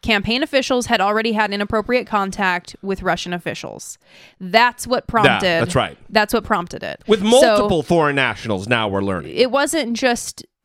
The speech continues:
Speaker 1: "Oh, we want to spy on the Trump campaign because we want crooked Hillary to win." It was, "You're communicating with Russians. You're communicating with foreign powers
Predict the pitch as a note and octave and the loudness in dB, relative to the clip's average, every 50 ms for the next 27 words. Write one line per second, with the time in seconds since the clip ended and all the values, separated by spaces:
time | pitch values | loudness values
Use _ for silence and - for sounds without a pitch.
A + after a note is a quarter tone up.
0 | - - - A#3+ B3+ A#3+ A3+ G#3+ G#3+ A3+ A3 G#3+ A3 G#3+ G#3 - - - - G#3 | -8 -2 0 2 2 4 2 2 0 0 -2 -2 -2 -2 -4 -4 -6 -2 0 0
1 | G3 G3 G3 G3 G3 G3 F#3 - F3 E3+ F3 - - A#3+ A#3+ G#3 - G#3 F3+ D#3+ | 2 2 2 2 0 0 -2 -4 -6 -6 -6 -4 -2 -2 -2 -2 -4 -6 -6 -6
2 | E3+ F#3 E3+ E3 D#3+ D#3 E3+ - - F3+ E3+ F3 F3+ E3 E3 D#3+ D3 - - - | -6 -6 -8 -8 -8 -8 -8 -8 -8 -8 -6 -6 -6 -6 -6 -8 -10 -12 -10 -8
3 | - F#3 - F3 E3 - F3 D3+ D#3+ D3+ D#3+ D3+ - - F3+ F3 G#3+ B3 G#3+ D3+ | -8 -8 -8 -8 -10 -8 -6 -6 -6 -6 -6 -10 -10 -10 -6 -2 -2 0 -2 -2
4 | F#2+ C#2+ D#2 - F3+ - F#3 F#3 F3 D#3+ D#3 E3 - - - G3 F3+ G#3 G#3 G#3+ | -4 -8 -8 -8 -4 -2 0 0 0 0 -2 -4 -8 -8 -8 0 2 2 2 2
5 | - - A3+ A3 G#3 G3+ G3+ G3 - G#3 G3 G3 G#3 A3 B3+ B3 - F3+ C3+ - | 0 -2 -2 0 0 0 -2 -2 -2 -2 -2 -2 -2 -2 -4 -4 -4 -6 -6 -6
6 | - B2 G2+ F3 A3+ C4+ - - - - _ _ _ _ _ - - - - _ | -8 -8 -8 -6 -6 -6 -8 -10 -12 -14 _ _ _ _ _ -20 -20 -20 -20 _
7 | _ - - G3 F#3 G3+ A3 A3 A3 - - A#3 A#3 A3+ A3 G#3+ G#3 - A3 G#3 | _ -14 -12 -4 0 2 2 2 2 0 -2 -2 0 0 0 0 0 0 0 0
8 | G3+ G3+ G3+ G3+ G3 F#3+ - - - G3 G3 G3 G3 A3+ B3 G#3 F#3 E3+ D3 C3+ | 0 0 0 -2 -2 -4 -4 -4 -4 -2 0 0 0 -2 -2 -2 -2 -4 -4 -4
9 | A#2+ D#3 F3 A3 A#3+ - - - | -4 -6 -6 -6 -6 -8 -10 -12